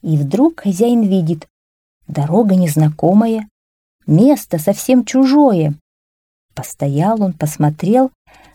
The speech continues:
пошел дальше, а лес становится все чаще, заросли все гуще, земля под ногами все мшистее.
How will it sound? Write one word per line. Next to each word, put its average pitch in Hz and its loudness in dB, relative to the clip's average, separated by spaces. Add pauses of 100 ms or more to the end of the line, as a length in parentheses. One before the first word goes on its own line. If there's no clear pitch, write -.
пошел 254 0
дальше, 185 0 (600)
а 151 -6
лес 160 0
становится 165 0
все 156 -4
чаще, 165 -6 (320)
заросли 180 2
все 180 -4
гуще, 156 0 (220)
земля 160 2
под 156 0
ногами 165 2
все 180 -4
мшистее. 170 -6